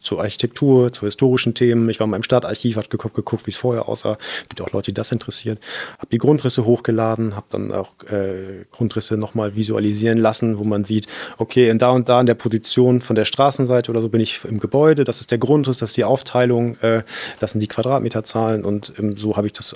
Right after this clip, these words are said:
allen zur Verfügung gestellt und, äh, diese Seite immer wieder gebaut und immer weiter gebaut und, äh, war dann irgendwann in der Zeitung und hab dann gemerkt, oh, die Klickrate geht aber nach oben und, ähm, ich glaube, es hat dann in, in der Stadt keiner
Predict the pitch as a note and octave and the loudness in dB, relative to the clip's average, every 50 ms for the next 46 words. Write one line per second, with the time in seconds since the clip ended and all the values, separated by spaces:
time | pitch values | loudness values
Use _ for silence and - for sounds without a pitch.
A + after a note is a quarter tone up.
0 | - - - G#2 G#2 G#2+ G#2 G#2 - - - - - - - - F3 E3+ D#3 C#3 | -8 -4 -2 0 0 0 -2 -4 -8 -12 -12 -12 -14 -12 -4 -2 0 0 0 0
1 | - - - B2 A#2+ A#2+ A#2+ A#2 - F#2+ G2+ G#2 G#2+ - - - - - - A2 | -2 -2 -2 0 0 0 0 -2 -4 -8 -8 -8 -8 -10 -12 -14 -14 -8 -6 -4
2 | G#2 G#2 G2+ - G#2 G2+ G2+ G2 G2 G2 G2 F#2+ A2+ - - - - - A2+ G#2+ | -4 -4 -4 -4 -4 -2 -2 -2 -2 0 0 0 0 0 -2 -2 -2 -2 0 0
3 | G#2+ G#2 A2 G#2+ G#2+ G2+ G2+ - _ _ - - - - - - - _ - A2+ | 0 -2 -2 -2 -2 -2 -2 -6 _ _ -20 -18 -18 -18 -18 -18 -20 _ -4 0
4 | F#2+ A2+ A2 A#2+ B2+ C#3 C#3+ C#3+ - A2 A2+ A2 A2+ A2+ G#2 G#2+ A#2+ - C#3 B2 | 4 6 6 8 8 6 4 2 2 -2 -2 0 0 2 4 4 2 2 2 0
5 | B2 A2 A#2 A2+ A2+ A#2+ B2 - D#2+ F#2+ G#2 A2 G#2+ - - G2 G2+ G2+ G2 G2+ | 2 2 4 4 4 2 2 0 -4 -4 -2 -2 -4 -4 -2 0 2 2 2 4
6 | A2 B2+ C#3+ C#3 D3+ D3 C#3+ C#3 C3 B2 A#2+ - - C#3+ C#3+ E3 - F3+ E3+ E3 | 4 4 4 6 6 4 4 6 6 4 4 4 2 2 2 2 4 2 0 0
7 | E3+ D3+ - B2+ A#2+ A#2 B2 - B2 A#2+ A#2 A#2+ A#2+ A#2+ A#2+ A#2 - B2+ A#2+ A2+ | 0 -2 0 2 2 2 2 2 2 4 4 6 6 6 4 4 2 2 2 2
8 | - - A#2 - G2+ G#2 A2 A2 G#2+ A2 A2+ F#2+ G#2 A2 A2 G#2+ G2+ - G#2 B2 | 2 2 0 0 2 0 0 0 2 0 2 2 2 2 2 0 0 -2 0 0
9 | C#3 C#3 D3 D3+ D3+ - - - A2 G#2 G#2+ G#2 A2+ - - - - G#2 G2+ G#2 | 2 2 2 -2 -4 -8 -6 -4 -2 -2 0 -2 -2 -6 -6 -4 -2 -2 -2 -2
10 | G#2 F#2+ - - F#2 F#2+ G2+ G2 - - G#2 - G#2 G2+ G2 - - - - - | -2 -6 -6 -2 -2 -2 -2 -2 -4 -6 -6 -4 -4 -6 -6 -8 -12 -20 -20 -20
11 | - - - - - - _ _ _ _ _ _ _ _ _ - F#2 F#2 - - | -20 -20 -20 -20 -20 -20 _ _ _ _ _ _ _ _ _ -4 -2 -2 -2 -2
12 | F#2+ F#2 F#2 F2 - - F#2 - - - - G2 G#2 A2 G2+ F#2 | -4 -2 -2 -2 -2 -2 -4 -6 -4 -4 0 2 2 2 2 2